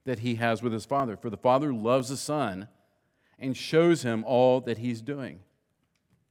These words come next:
That's pretty awesome truth, isn't it? That the love relationship.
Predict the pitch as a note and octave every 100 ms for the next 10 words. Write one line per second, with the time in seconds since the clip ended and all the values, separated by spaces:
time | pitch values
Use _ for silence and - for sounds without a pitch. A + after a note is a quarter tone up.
0 | _ _ _ _ _ _ _ _ D#3+ -
1 | F3+ D#3+ C3+ A#2 A#2+ F2+ _ _ - G#2
2 | F#2+ F2+ E2+ - _ _ _ _ _ _
3 | _ _ _ _ - B2 B2+ A#2+ C#3 D3
4 | C3+ A#2 B2 A#2+ A2 E2+ A2 -